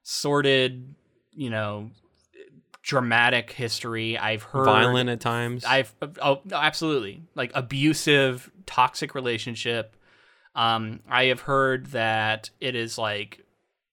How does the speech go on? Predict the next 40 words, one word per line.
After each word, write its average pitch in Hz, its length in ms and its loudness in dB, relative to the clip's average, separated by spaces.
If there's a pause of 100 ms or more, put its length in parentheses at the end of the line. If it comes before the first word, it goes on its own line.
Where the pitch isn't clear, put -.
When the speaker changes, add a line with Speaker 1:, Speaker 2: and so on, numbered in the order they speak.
Speaker 1:
it 131 120 -10
was 123 140 -10
all 123 240 4
Johnny 117 280 0
Depp 175 260 2
for 180 120 0
a 170 80 4
while, 160 380 2
but 131 120 -8
then, 107 180 -4
like, 104 200 -6
I 107 80 -4
felt 127 240 -4
like 123 180 -6
I 117 120 -4
started 120 320 -6
hearing 127 320 -4
stuff 117 300 -4
that, 104 140 -8
like, 95 200 -10
she 185 320 -4
was 180 360 -2
actually 160 380 -2
the 156 100 -4
one 160 360 -2
who 151 180 -2
was, 147 300 -4
uh, 135 120 -8
you 143 120 -8
know, 147 120 -2
at 127 180 0
fault 147 340 0
for 156 120 -6
a 147 60 -2
lot 147 180 -2
of 139 80 -4
this 139 140 -6
stuff, 139 400 -2
and, 110 300 -8
and 113 260 -10